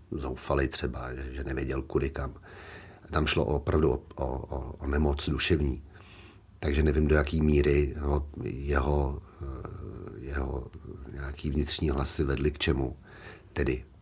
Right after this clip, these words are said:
v tomto případě k té sebevraždě. A, ale spáchat sebevraždu jako, jako při smyslech považuji vlastně za srabáctví. V důsledku je to srabáctví, protože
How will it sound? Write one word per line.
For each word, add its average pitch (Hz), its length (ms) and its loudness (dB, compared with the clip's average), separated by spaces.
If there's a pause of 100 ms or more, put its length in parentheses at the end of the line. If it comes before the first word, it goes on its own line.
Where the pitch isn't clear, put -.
(180)
v - 100 -20
tomto 67 260 -4
případě 69 380 -2
k - 80 -8
té 73 60 -10
sebevraždě. 67 600 -2 (1600)
A, 71 580 0 (2000)
ale 80 200 8
spáchat 85 380 4
sebevraždu 85 440 6
jako, 87 580 6
jako 73 580 0
při - 180 2
smyslech - 800 4 (800)
považuji 71 420 2
vlastně 71 320 0
za 73 80 0
srabáctví. - 720 -4 (1500)
V - 40 -8
důsledku 78 440 2
je 78 80 6
to 71 120 2
srabáctví, 73 520 2
protože 71 600 -2